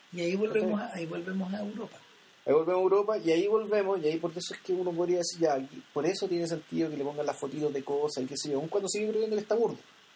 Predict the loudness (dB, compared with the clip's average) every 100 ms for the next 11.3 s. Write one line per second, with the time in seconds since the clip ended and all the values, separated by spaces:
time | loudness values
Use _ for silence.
0 | -20 -10 -2 2 4 2 2 2 2 0
1 | 0 -2 -2 -8 -4 2 4 4 4 2
2 | 2 -8 -20 -4 0 0 0 4 4 6
3 | 6 6 6 2 -4 -6 -2 -2 -2 -4
4 | 0 0 0 -8 2 4 6 4 2 4
5 | 4 4 2 4 4 4 2 0 -2 2
6 | 4 2 4 4 4 2 4 4 4 4
7 | 4 4 4 4 0 0 4 4 4 4
8 | 4 4 2 -8 -12 -12 -8 -2 -2 -2
9 | -2 -2 0 0 2 0 0 -4 -8 -18
10 | -20 -20 -20 -18 -6 2 2 2 0 0
11 | 4 4